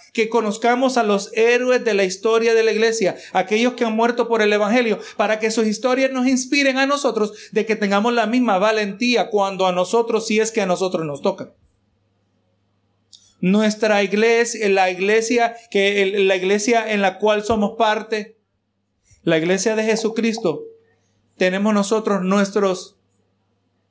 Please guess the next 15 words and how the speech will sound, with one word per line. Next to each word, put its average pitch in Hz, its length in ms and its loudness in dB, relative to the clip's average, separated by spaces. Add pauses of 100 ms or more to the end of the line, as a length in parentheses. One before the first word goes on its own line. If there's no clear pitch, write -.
(140)
antepasados. 185 880 -2 (1160)
Tenemos, 202 600 0 (320)
mm, 180 320 -4
aquellos 208 720 0 (240)
que 180 160 0
co-, 196 260 0
estaban 196 400 0
antes 208 300 -4
que 208 100 -2
nosotros 196 460 -2
y 185 100 2
fielmente 220 1040 -2 (400)
sirvieron 196 800 0
al 180 240 0
Señor. 180 680 -2